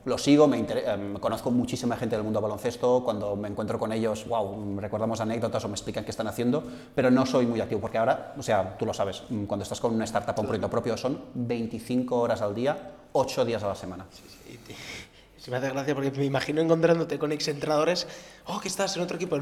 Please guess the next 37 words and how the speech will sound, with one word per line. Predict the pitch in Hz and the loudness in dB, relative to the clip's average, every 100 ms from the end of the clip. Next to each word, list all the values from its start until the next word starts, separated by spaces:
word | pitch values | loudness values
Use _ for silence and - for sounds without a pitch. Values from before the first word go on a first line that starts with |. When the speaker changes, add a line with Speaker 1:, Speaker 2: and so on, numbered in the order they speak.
| 143 | 2
Speaker 2:
"Bueno, | 143 226 | 8 10
no, | 208 220 | 12 10
estoy | 170 196 | 10 2
montando | 214 233 214 | 4 4 4
una, | 190 175 | 2 2
una, | 180 | 2
una | 175 165 | 2 2
escuela | 160 - 208 | 0 4 4
de | 180 | 6
negocios | 190 185 165 | 4 4 0
de | 147 | 0
bit-, | 202 | -4
<laughs> | - | -2
de, | - | -2
de | - 165 160 | 0 -2 0
blockchain". | 202 - 135 131 - - | -2 -2 -6 -6 -2 4
Speaker 1:
Pero | 131 | 6
mira, | 151 110 - - - | 8 6 4 -2 0
Speaker 2:
Y, | |
y, | 170 | 2
Speaker 1:
sí. | 165 208 | 4 4
Speaker 2:
"Ah, | 220 - | 4 2
pues | 151 156 | -4 -4
yo | 180 | -4
estoy | - 226 | 6 6
en | 185 | 6
el, | 156 143 208 | 0 -2 -2
en | 170 | -2
el | 165 156 | -4 -2
Mataró | 147 135 180 | -2 0 2
otra | 165 143 | 2 10
Speaker 1:
Pero, | 160 156 | 12 12
Speaker 2:
vez". | 156 | 12
Speaker 1:
pero | 156 143 | 12 10
al | |
final | 139 147 180 220 - | 12 8 10 6 4
es | 165 123 - - | 2 2 0 -8